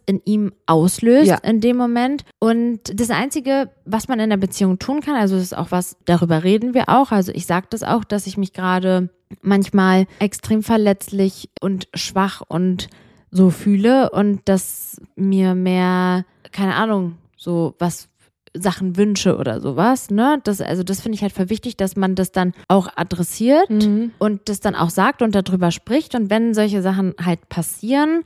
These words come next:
Speaker 1: wenn er jetzt beispielsweise irgendwo wäre, bei einer Hochzeit und er würde sich mit einer voll krass unterhalten und die würde volles Interesse an ihm zeigen und genauso halt irgendwas in ihm sehen und so. Und er würde dann,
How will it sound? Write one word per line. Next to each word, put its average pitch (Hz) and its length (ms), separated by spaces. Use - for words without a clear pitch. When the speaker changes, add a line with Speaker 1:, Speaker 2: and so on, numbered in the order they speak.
Speaker 1:
wenn 196 140
er 190 80
jetzt 180 160
beispielsweise 165 520
irgendwo 147 360
wäre, 214 220
bei 180 80
einer 175 180
Hochzeit 190 420
und 165 120
er 160 140
würde 160 160
sich 160 180
mit 170 140
einer 180 260
voll 214 160
krass - 240
unterhalten 202 760
und 185 200
die 190 100
würde 196 160
volles 226 340
Interesse 208 560
an 190 140
ihm 190 180
zeigen 190 320
und 190 220
genauso 196 500
halt 185 180
irgendwas 190 520
in 190 160
ihm 185 180
sehen 196 300
und 196 100
so. 208 80
Und 185 240
er 190 220
würde 202 180
dann, 196 240